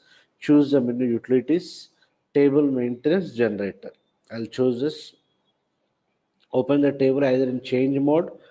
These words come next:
or, uh, what, display mode, doesn't matter. So this is my existing table maintenance, right? Yeah, I'll open this in the change mode, right?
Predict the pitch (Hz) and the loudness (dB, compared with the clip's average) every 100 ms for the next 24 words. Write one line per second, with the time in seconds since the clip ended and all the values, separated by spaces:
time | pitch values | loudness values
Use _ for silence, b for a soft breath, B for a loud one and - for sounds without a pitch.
0 | b b b 123 120 101 110 98 110 101 | b b b -2 -2 -4 -8 -6 -6 -6
1 | 95 117 - 120 117 139 110 110 113 113 | -6 -8 0 0 2 0 0 0 0 -2
2 | 107 151 190 - b b _ 131 120 127 | -4 -6 -6 -10 b b _ -4 -2 -4
3 | - 139 143 120 110 135 139 - 185 214 | -4 0 0 0 -2 -6 -6 -2 -2 -4
4 | - b b _ - 131 120 120 110 98 | -12 b b _ 0 2 2 0 0 -4
5 | 98 90 90 - - - 131 - _ _ | -8 -14 -16 -18 -16 -8 -8 -8 _ _
6 | _ _ _ _ _ _ _ _ _ - | _ _ _ _ _ _ _ _ _ -20
7 | _ - 104 110 107 113 107 101 - 104 | _ -20 -14 -14 -10 -10 -10 -12 -14 -14
8 | 104 - 123 120 117 120 139 - - b | -14 -6 -2 0 0 0 -4 -10 -20 b
9 | b b b b b _ _ _ _ _ | b b b b b _ _ _ _ _
10 | _ _ 117 127 156 | _ _ -4 -2 -2